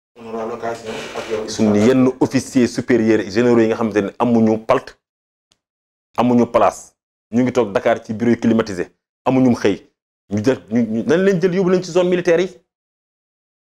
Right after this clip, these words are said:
Speaker 2: Dañ leen fay ay millions te duñ, te duñ liggéey. Boo ñu def, ñu yóbbu leen à la retraite anticipée. Comme yéen dëkk yu mag yi def, plus de vingt généraux ñu ngi ci bureau yi tëdd kenn amu ci xëy. Loolu yàq xaalis la Sénégal.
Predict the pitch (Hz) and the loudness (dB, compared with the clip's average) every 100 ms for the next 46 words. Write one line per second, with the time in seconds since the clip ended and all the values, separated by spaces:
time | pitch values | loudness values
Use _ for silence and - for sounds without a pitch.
0 | _ _ _ _ 175 196 190 175 190 175 | _ _ _ _ 0 2 2 2 2 2
1 | 202 240 240 226 196 196 185 196 190 180 | 4 4 4 2 0 0 0 0 2 2
2 | 107 85 _ _ _ _ _ _ _ _ | 0 -2 _ _ _ _ _ _ _ _
3 | _ _ _ 156 208 196 170 170 196 202 | _ _ _ 0 2 2 -2 -2 0 2
4 | 202 180 190 196 190 160 190 - - 214 | 2 2 2 2 -2 -4 -6 -6 -4 -4
5 | - _ _ _ _ _ _ _ _ _ | -6 _ _ _ _ _ _ _ _ _
6 | _ _ - 180 185 180 - 180 180 175 | _ _ -2 2 2 2 0 0 0 0
7 | 180 202 - _ _ - 202 180 175 202 | -4 -6 -8 _ _ -2 2 2 2 2
8 | 196 190 175 165 185 180 175 180 160 143 | 2 2 2 2 0 0 2 2 0 0
9 | 175 180 - 120 - - - - _ _ | -2 -2 -6 -12 -12 -20 -20 -20 _ _
10 | _ _ _ _ _ _ _ _ _ _ | _ _ _ _ _ _ _ _ _ _
11 | _ _ _ _ _ _ _ _ - 135 | _ _ _ _ _ _ _ _ -2 2
12 | 147 175 - 180 180 214 - 175 175 247 | 4 2 2 0 0 -6 -2 -2 0 -2